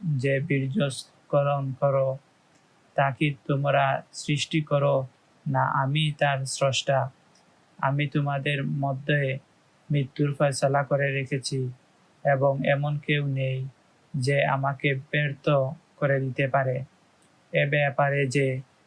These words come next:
আমি তোমাদের স্থলে তোমাদের মতো অন্য লোক আনয়ন করব এবং তোমাদেরকে এমন কোন রূপ দান করব যা তোমরা জানো না। তোমরা তো তোমাদের প্রথম সৃজন সম্পর্কে অবগত আছো,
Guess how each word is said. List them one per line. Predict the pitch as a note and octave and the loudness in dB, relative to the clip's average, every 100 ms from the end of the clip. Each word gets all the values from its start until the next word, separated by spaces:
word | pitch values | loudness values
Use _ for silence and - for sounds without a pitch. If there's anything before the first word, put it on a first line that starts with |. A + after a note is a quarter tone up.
| _ | _
আমি | C#3+ C#3 D3 | -2 0 0
তোমাদের | D3+ D3 C#3+ D3 C#3 | 0 0 0 0 -2
স্থলে | - C#3+ C3+ C3+ C3 C3+ - _ _ - | -2 0 2 2 0 -6 -14 _ _ -2
তোমাদের | C#3+ C#3 C#3+ D3 | 0 2 0 -2
মতো | C#3+ C3 C#3 | -2 0 2
অন্য | D3 D3+ D3 C#3+ | 2 2 0 0
লোক | D3+ C#3+ C#3+ C#3 - | -2 0 -2 -2 -2
আনয়ন | D3 C#3+ C#3+ C#3+ | 0 0 0 -2
করব | C3+ C#3+ C3+ C3 B2+ C3 - _ _ _ | 0 0 0 -2 -2 -4 -12 _ _ _
এবং | D3 C#3+ D3+ | 2 2 2
তোমাদেরকে | C#3+ D3+ D3 D3+ D#3 D3+ D3 | 0 0 0 0 -2 0 0
এমন | C#3+ D3 E3 | 2 2 0
কোন | D#3 E3 D#3 | 0 0 2
রূপ | C#3+ C3+ | 0 -2
দান | D3 C#3+ C#3 | 0 0 0
করব | C3 D3 C3+ C3 B2+ C3 _ _ _ | -2 -2 0 -2 -4 -6 _ _ _
যা | C#3 D3+ C#3 | 0 2 2
তোমরা | C#3+ C3+ C#3+ | 0 2 2
জানো | B2+ C3+ C3+ | 2 0 2
না। | C#3 C3+ B2+ - _ _ _ | 2 0 -2 -8 _ _ _
তোমরা | D3+ D3+ E3 | 2 6 4
তো | D#3 D#3 D#3 B2 - _ - | 4 0 0 -4 -12 _ 0
তোমাদের | D3 C#3+ C#3+ D3+ C#3 | 2 4 2 -2 0
প্রথম | D3+ D3 D#3+ D3+ | 0 2 0 0
সৃজন | - D3 C3+ D3 | 0 0 2 -2
সম্পর্কে | C#3+ D3 C3 D3 C3+ C#3+ | -2 -2 0 0 0 0
অবগত | C3+ C#3 C#3 C#3+ | 0 0 0 0
আছো, | C3+ C3+ - C3 B2 | 0 0 0 -2 -2